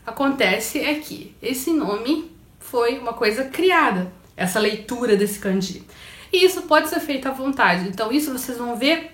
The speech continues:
a rodo, assim, principalmente em propagandas,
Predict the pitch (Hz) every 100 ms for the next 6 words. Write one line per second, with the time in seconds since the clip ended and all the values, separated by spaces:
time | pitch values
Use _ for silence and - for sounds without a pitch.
0 | - 247 233 180 196 233 285 202 180 -
1 | - - - - - - 185 180 - 208
2 | 240 339 349 285 285 285 269 277 262 269
3 | 214 202 240 254 202 196 -